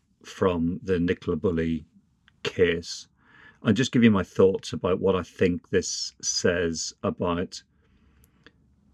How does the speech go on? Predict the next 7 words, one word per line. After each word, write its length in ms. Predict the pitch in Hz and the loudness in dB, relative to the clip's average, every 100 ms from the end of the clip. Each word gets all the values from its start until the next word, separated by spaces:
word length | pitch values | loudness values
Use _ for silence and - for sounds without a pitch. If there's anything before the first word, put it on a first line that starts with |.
| - | -8
uh, 140 | 85 80 | -8 -4
policing 400 | 104 98 - 101 | 2 2 2 0
at 80 | 98 | 2
the 80 | 98 | 2
moment, 340 | 101 98 104 - _ _ _ _ _ _ _ - - | 4 4 2 -4 _ _ _ _ _ _ _ -16 -4
and 160 | 101 90 | -2 -2
particularly 920 | - - - 107 90 87 85 82 | -2 0 0 -2 0 0 0 -2